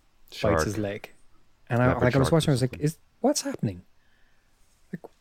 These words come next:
Speaker 1: what's <laughs> happening?"
Speaker 2: It was so
Speaker 1: And it looked
Speaker 2: ludicrous.
Speaker 1: so bad. It
Speaker 2: Yeah.
Speaker 1: was just, yeah.
Speaker 2: But it,
Speaker 1: Um,
Speaker 2: but it was like, I don't know what, it,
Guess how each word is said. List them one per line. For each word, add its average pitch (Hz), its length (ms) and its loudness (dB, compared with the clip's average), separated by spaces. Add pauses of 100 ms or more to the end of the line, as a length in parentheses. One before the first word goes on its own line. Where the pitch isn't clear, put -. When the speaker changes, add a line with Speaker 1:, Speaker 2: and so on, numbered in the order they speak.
Speaker 1:
what's 262 200 2
<laughs> 208 80 0
happening?" - 420 0 (600)
Speaker 2:
It 98 80 -8
was 95 120 -6
so 95 220 2
Speaker 1:
And 90 80 2
it 90 40 2
looked 156 160 8
Speaker 2:
ludicrous. 185 180 6
Speaker 1:
so 151 220 8
bad. 107 480 2 (260)
It 147 100 4
Speaker 2:
Yeah. 143 80 6
Speaker 1:
was 135 140 4
just, - 380 -4 (280)
yeah. 117 200 2 (400)
Speaker 2:
But 117 300 2
it, 113 40 4
Speaker 1:
Um, 110 100 2 (140)
Speaker 2:
but 170 120 6
it 160 40 10
was 151 220 6
like, - 280 2 (1300)
I 120 80 -4
don't 127 140 4
know 113 100 6
what, 98 260 4 (280)
it, - 120 -4